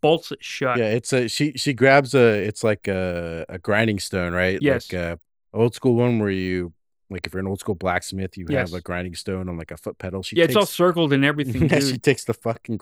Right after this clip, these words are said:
Speaker 2: grinding
Speaker 1: like the
Speaker 2: stone.
Speaker 1: cavemen, right?
Speaker 2: Yeah,
Speaker 1: <laughs>
Speaker 2: exactly, yeah.
Speaker 1: Yeah. And then she, she bolts him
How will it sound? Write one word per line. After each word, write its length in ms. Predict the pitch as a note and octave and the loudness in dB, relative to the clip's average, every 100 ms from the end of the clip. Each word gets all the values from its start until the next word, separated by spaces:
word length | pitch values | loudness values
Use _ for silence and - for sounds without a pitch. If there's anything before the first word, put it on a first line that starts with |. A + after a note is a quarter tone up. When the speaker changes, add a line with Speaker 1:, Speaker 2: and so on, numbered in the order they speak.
| - | 4
Speaker 2:
grinding 200 | E3+ E3 | 4 6
Speaker 1:
like 120 | E3 | 4
the 100 | - | 2
Speaker 2:
stone. 40 | - | 0
Speaker 1:
cavemen, 560 | E3+ F3 D3 B2 A#2+ - | 2 2 2 0 -2 -2
right? 160 | D3+ | 0
Speaker 2:
Yeah, 200 | A2 A#2 - | 2 0 2
Speaker 1:
<laughs> 40 | |
Speaker 2:
exactly, 680 | G3 A#2+ A#2 A#2 A2+ G2+ F#2+ | 0 0 0 0 -2 -4 -4
yeah. 160 | F#2+ F#2 _ | -4 -6 _
Speaker 1:
Yeah. 340 | C#3 D3 D#3 C3+ _ _ _ | 0 4 4 2 _ _ _
And 180 | E3+ | 4
then 200 | F#3+ E3+ | 4 2
she, 380 | C3+ - G3 F3 _ _ | -2 0 0 0 _ _
she 460 | D3 F#3+ F#3+ D#3 C#3 _ | -2 0 0 -2 -12 _
bolts 420 | C3+ F#3 A#3 A3+ | 2 4 4 4
him 260 | C4+ A#3 | 4 4